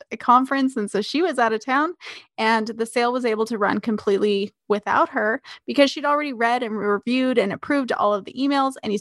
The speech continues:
ads that we were running, she'd already taken a look at. So she was completely footloose and fancy free. She did not need to be chained to her computer. And we as her team were able to just facilitate that sale.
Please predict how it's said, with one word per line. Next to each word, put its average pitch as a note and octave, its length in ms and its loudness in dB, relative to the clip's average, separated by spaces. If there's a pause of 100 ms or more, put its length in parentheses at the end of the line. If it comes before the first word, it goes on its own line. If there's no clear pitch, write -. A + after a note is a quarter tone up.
(140)
ads C4 280 0
that C4 140 -2
we B3 120 -4
were A#3+ 160 0
running, A3+ 380 0 (360)
she'd - 240 0
already F#3 300 0
taken - 260 -2
a A2 60 -2
look C#4 220 0
at. A#3+ 220 0 (400)
So A3 420 -2
she - 200 -2
was B3+ 140 0
completely D4 460 -2
footloose B3 400 0
and A3+ 100 -2
fancy A3 320 0
free. A3 240 0
She B3+ 160 -6
did G#3 160 -4
not A3+ 240 2
need A3+ 200 0
to E3 80 -4
be G#3+ 120 -2
chained G#3+ 240 0
to G3+ 80 0
her C#4 220 6
computer. G3+ 580 -2 (320)
And G#3 300 2
we C#4+ 220 0
as A#3+ 180 2
her - 180 2
team A3 320 0
were G3+ 160 0
able G3 240 0
to - 140 -10
just - 240 2
facilitate G#3+ 580 -2
that - 220 -2
sale. D4 260 0